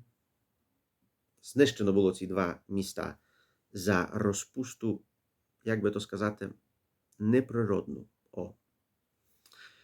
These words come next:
Шін, е, вказав також на певні знаки, які звістують катастрофу суспільства.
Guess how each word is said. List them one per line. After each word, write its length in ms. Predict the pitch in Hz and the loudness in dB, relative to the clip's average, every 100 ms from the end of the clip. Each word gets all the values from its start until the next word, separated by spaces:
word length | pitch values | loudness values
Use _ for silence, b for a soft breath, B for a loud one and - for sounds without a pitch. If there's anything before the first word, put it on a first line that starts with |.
| b b b b _ _ _ _ _ _ _ - | b b b b _ _ _ _ _ _ _ -6
Шін, 440 | - 262 277 247 | 2 8 10 12
е, 260 | 214 190 165 | 12 12 8
вказав 520 | - 170 165 214 208 | 0 0 4 4 4
також 340 | 190 190 151 | 0 0 0
на 80 | 160 | 0
певні 340 | 160 185 165 131 | 2 4 6 4
знаки, 480 | 117 175 196 156 | 4 4 4 6
які 600 | 139 135 - 170 180 170 | 6 4 2 0 4 4
звістують 1000 | 117 110 131 127 - - 165 175 160 156 | 4 2 2 0 -4 0 2 6 4 4
катастрофу 800 | - 147 - 143 - 165 160 147 | -4 -6 -2 -2 0 2 2 0
суспільства. 920 | 123 120 - 104 92 - - - - | -8 -10 -8 -4 -4 -4 -12 -14 -20